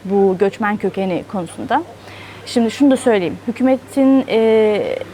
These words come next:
hükümet çevrelerinden aldığım bazı <laughs> bilgilere göre şunu söylediler bana. Dediler ki,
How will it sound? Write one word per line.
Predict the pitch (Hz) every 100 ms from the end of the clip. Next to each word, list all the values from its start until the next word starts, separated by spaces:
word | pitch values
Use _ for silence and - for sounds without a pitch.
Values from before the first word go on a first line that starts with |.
| - - -
hükümet | - 254 294
çevrelerinden | - 262 190 170 156 160
aldığım | 175 208 185 165
bazı | 208 214
<laughs> | 196
bilgilere | - 269 269 311 427
göre | 415 - 415 453 339 339 311 - - -
şunu | - 330 294
söylediler | 233 185 165 170 165
bana. | 175 175
Dediler | 226 359 220
ki, | -